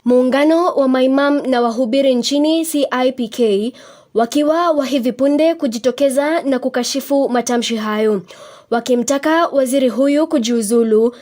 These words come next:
au kuondolewa afisini, wakisema kuwa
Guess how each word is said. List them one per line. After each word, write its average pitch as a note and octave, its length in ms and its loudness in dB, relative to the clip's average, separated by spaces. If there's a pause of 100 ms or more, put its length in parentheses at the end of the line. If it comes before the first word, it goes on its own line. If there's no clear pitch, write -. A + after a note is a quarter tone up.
(320)
au C#4 340 0
kuondolewa C#4 800 2
afisini, A#3 720 0 (340)
wakisema C4+ 500 0
kuwa A3+ 460 0